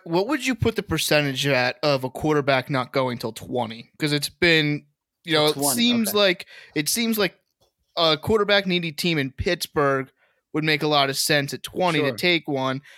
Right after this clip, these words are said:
Speaker 1: And the, all the other ones would, you would consider to reach based on their talent, but we all know quarterback talent kinda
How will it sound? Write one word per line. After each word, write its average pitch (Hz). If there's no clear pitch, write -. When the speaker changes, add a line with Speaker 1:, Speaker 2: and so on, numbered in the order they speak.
Speaker 1:
And 156
the, 165
all 208
the 247
other 240
ones 190
would, 165
you 185
would 175
consider 185
to 170
reach 151
based 156
on 147
their 131
talent, 135
but 160
we 156
all 156
know 147
quarterback 147
talent 139
kinda 139